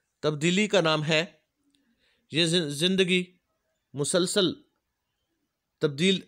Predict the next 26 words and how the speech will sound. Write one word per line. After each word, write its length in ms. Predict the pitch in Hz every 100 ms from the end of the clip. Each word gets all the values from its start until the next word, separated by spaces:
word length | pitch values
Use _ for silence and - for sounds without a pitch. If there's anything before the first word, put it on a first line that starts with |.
| 120
रहने 340 | 131 165 202
का 140 | 196 170
नाम 240 | 151 151
है। 220 | 139 135 160 - _ _ _ _ _ _ _ _ _ _ _
तो 100 | 185 190 202 - _ _ _ _ _ _ _ _ - _ _ _ _ _ _ -
यही 300 | 110 151 196
बात 300 | 180 180 180 _ -
शेर 220 | 160 165
नंबर 280 | 165 165 -
एक 220 | 147 147 160
के 60 |
अंदर, 260 | 175 175 196 _ _ _ _ _ _ _ _ _ _ _ _ _ _ _ _ -
दो 260 | 104 143 156
के 140 | 180
अंदर, 280 | 175 175 190 _ _ _ - _ _ _ _ _ -
शेर 260 | - 147
नंबर 280 | 156 151 151 135
तीन 220 | 156 170
के 120 | 180 160
अंदर, 260 | 143 151 - _ _ _ -
और 100 | 143
अब 160 | 110 180
हम 180 | 185 185
देखें 340 | 170 170 185 185 _ _ _ _ _
शेर 260 | - 165 156
नंबर 340 | 143 147